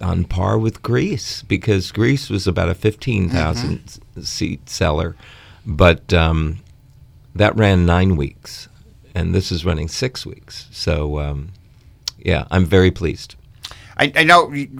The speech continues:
Speaker 2: Carson, you're not involved th-, this time in the, in the music, but I, and, and I was looking for you the other night, and we've been
Speaker 1: <laughs>
Speaker 2: with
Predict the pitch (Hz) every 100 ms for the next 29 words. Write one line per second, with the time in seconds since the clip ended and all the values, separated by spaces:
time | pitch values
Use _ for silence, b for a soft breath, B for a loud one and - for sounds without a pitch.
0 | - 127 170 165 156 180 123 127 135 139
1 | 113 117 110 110 147 - 143 117 107 104
2 | 98 104 113 113 127 135 113 113 156 131
3 | 95 127 139 135 131 120 131 139 123 117
4 | 190 180 156 - 135 123 123 113 143 156
5 | 123 117 107 120 - 135 135 - 110 135